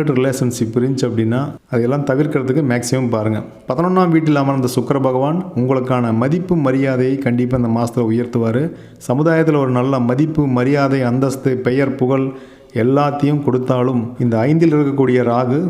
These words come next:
பதினொன்னில் இருக்கக்கூடிய கேது, இவர்கள் ஒரு சந்தேக உணர்வின் மூலமாக உங்களுடைய பெயரை டேமேஜ் பண்றதுக்கு ரெடியா இருக்காங்க. So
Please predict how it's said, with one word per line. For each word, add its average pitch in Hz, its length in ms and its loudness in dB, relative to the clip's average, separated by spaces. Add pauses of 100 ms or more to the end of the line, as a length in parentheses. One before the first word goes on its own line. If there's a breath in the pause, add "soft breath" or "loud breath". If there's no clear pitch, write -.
(120)
பதினொன்னில் 139 420 0
இருக்கக்கூடிய 120 480 0 (180)
கேது, 123 280 2 (600 loud breath)
இவர்கள் 131 320 2 (120)
ஒரு 117 180 0
சந்தேக 151 380 2 (120)
உணர்வின் 143 340 0
மூலமாக 127 400 0
உங்களுடைய 113 300 0 (120)
பெயரை 131 280 2
டேமேஜ் 123 400 -2
பண்றதுக்கு 113 360 0
ரெடியா 120 260 2
இருக்காங்க. 120 340 0 (240)
So 127 120 0